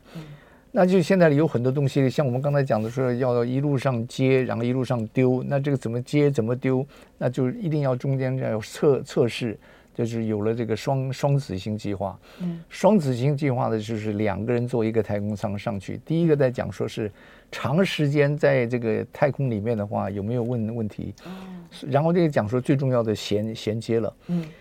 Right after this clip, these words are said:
Speaker 2: 衔接的时候，我们现在看电影的话来讲的时候，两个东西好，好慢啊，慢慢的这样子好像没有问题。可是你要想，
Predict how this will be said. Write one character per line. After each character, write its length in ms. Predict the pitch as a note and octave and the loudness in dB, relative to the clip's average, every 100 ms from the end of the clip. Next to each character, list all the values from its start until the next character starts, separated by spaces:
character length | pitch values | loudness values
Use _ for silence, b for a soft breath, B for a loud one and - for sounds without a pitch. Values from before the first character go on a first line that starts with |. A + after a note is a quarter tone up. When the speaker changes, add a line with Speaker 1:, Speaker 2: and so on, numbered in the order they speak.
| B B | B B
Speaker 2:
衔 340 | - - G3 | -4 4 6
接 140 | A3 D#4+ | 6 4
的 80 | |
时 80 | A3+ | 4
候， 60 | G#3 | 2
我 60 | B2+ | 2
们 100 | D3+ | 2
现 140 | G3+ | 2
在 100 | F#3 | 2
看 260 | C#3+ F3+ D#3+ | 0 -2 0
电 200 | G#3 E3 | 0 2
影 180 | G#2 | 0
的 80 | G2+ | -2
话 200 | A2 C3 | -4 -4
来 180 | A2+ G#2+ | -2 -2
讲 200 | G#2+ G#2+ | -2 -4
的 120 | F#2 | -4
时 140 | F#2+ G#2+ | -4 -2
候， 100 | G#2+ | -2
两 180 | G2+ | -4
个 80 | - | -6
东 160 | C#3 C3 | -4 -2
西 80 | C#3 | -2
好， 280 | - - G2 | -2 -6 -6
好 180 | - G2 | -6 -6
慢 320 | A2 B2+ G#2+ | -4 -6 -6
啊， 60 | G#2+ | -6
慢 180 | A#2 A#2+ | -6 -4
慢 180 | A2+ | -4
的 80 | A2 | -4
这 140 | A2 A#2 | -4 -4
样 80 | G#2 | -4
子 60 | |
好 180 | F#2+ G2 | -6 -8
像 160 | G#2 A#2 | -6 -4
没 140 | A2+ | -2
有 80 | A2+ | -2
问 180 | A#2 G2 | -2 -6
题。 200 | - - | -10 -8
可 120 | - | -4
是 100 | F3+ | -2
你 80 | A3+ | 0
要 100 | G3+ | 0
想， 220 | D3+ A2 | 0 -4